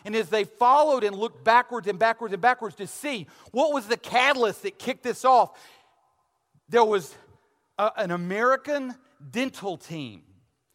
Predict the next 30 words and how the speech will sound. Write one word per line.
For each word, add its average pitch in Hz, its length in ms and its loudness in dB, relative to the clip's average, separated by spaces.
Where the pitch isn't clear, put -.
Dentists 302 420 -4
haven't 208 300 -6
helped 233 260 -2
anybody 202 580 -2
ever. 233 300 0
And 156 100 -8
here 277 140 -4
these 269 180 -8
dentists 247 460 -6
go 277 360 6
to 247 280 -8
Indonesia 269 840 0
and 233 220 -2
they, 226 300 2
they're 226 220 4
doing, 269 520 -4
they're 196 200 -2
giving 269 360 -4
out 277 280 -2
free 262 240 -6
dentistry. 220 760 -8
And 185 100 -12
this 208 240 -8
toothless 277 560 -12
homeless 262 720 -6
woman 170 480 -6
ended 262 280 -4
up 220 180 -2
getting 247 300 -8
saved. 226 580 -8